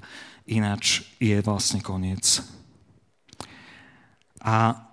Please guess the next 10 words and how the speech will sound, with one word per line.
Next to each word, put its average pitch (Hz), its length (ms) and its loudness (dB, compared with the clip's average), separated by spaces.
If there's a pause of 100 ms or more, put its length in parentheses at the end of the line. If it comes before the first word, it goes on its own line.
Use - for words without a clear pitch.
(560)
to 131 160 -2
znamená, 127 640 6 (160)
čo 202 160 8
je 208 160 6
tým 120 240 0
nádychom? 117 720 0 (1800)
Čo 170 240 4
je 151 80 4
tým 123 160 0
nádychom? 113 560 0